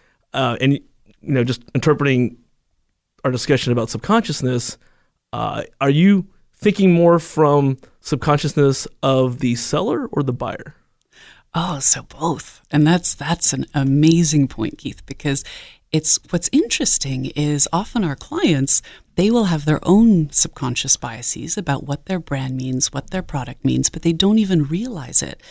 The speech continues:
Speaker 2: And if they've been there a long time and talked to a lot of consumers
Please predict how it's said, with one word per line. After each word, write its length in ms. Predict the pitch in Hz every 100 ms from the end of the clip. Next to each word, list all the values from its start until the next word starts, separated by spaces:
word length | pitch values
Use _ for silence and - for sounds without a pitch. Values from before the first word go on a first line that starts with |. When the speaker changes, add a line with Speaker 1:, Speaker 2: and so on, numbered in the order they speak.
| - - -
Speaker 2:
And 400 | 160 160 151 151 -
if 160 | 170
they've 200 | - 160
been 180 | 156 220
there 100 | 226
a 80 | 160
long 340 | 135 139 226
time 320 | 277 - 143 131
and 100 | 135
talked 260 | 147 -
to 100 | -
a 20 |
lot 300 | 123 131 214
of 80 | -
consumers 640 | - 135 - 131 120 120